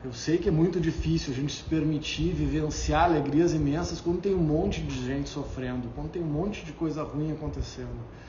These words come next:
Mas é justamente essa, esse mergulho na imensidão do amor, da alegria e da possibilidade de vivenciar coisas boas,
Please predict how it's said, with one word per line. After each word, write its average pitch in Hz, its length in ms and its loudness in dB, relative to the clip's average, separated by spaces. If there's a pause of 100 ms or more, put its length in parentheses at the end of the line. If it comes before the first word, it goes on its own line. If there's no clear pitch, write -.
(360)
Mas 165 240 4
é 180 80 4
justamente 185 1120 4
essa, 156 640 2 (320)
esse 156 260 0
mergulho 190 760 2
na 175 120 2
imensidão 170 1000 2
do 135 120 0
amor, 143 600 4
da 135 160 0
alegria 135 600 2
e 165 40 8
da 135 120 0
possibilidade 165 920 -2
de 160 140 -2
vivenciar 139 540 -4 (100)
coisas 185 340 0
boas, 143 840 4